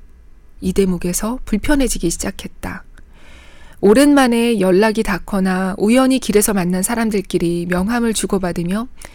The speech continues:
"언제 한번 제대로 보자. 다음에 한번 뭉쳐야지." 라는 말. 참 많이들 하지만 정말 그러고 싶은 것일까?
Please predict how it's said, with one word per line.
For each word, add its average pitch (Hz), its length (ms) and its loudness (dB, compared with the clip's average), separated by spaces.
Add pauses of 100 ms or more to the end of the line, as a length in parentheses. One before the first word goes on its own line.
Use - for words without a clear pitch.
(420)
"언제 214 320 4
한번 285 280 6
제대로 214 320 4
보자. 185 520 -2 (200)
다음에 190 320 2
한번 226 240 0
뭉쳐야지." 190 840 0 (200)
라는 180 300 0
말. 170 300 -6 (800)
참 - 240 -2
많이들 185 420 0
하지만 208 520 -4 (540)
정말 202 340 0
그러고 185 300 0
싶은 - 280 -4
것일까? - 640 -4